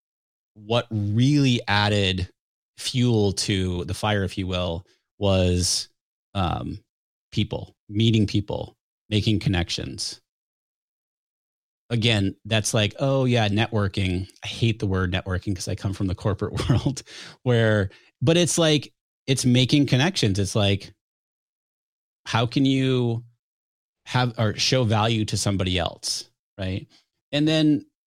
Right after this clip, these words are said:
that just starts from, it just starts from there. And, like, don't meet people just because they can help you.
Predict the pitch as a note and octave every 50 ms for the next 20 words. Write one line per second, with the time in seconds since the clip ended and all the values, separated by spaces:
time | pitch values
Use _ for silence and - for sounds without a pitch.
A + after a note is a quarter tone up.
0 | _ - B2 A#2 C3+ D3 - C#4+ D4 - - - A#2 B2 C#3 B2 - - - A#2
1 | G#2 G2+ G2+ F#2+ F2+ F2+ _ _ - A#2 G#2+ - D#3 D#3 - - C3 A#2 A#2+ A#2
2 | - - A2 F#2+ F#2 G2 A2 A#2+ G2+ - - A#2 _ _ _ _ _ _ _ _
3 | _ _ _ _ _ - B2 B2+ C3 B2+ B2+ B2 B2 A2+ - - - - _ _
4 | _ _ _ _ _ _ _ _ _ _ _ _ _ - C#3+ C#3 C3+ A2+ G#2 -
5 | C3 C3 E3 G3 F#3 - B2 A#2 A#2+ C3 - - - B2 A2 A2 - G#2+ G#2 G#2
6 | G2+ G2 - - _ _ _ _ _ _ G#2+ F#2+ - - - C3 B2 A2+ A#2+ -
7 | - - - - - - _ - A#2 - - - G#2+ G#2 G#2 G#2 G2 G#2 F2+ G2+
8 | G#2 G2+ - G2 F2 - - F2+ F2+ - G#2+ G#1 - - -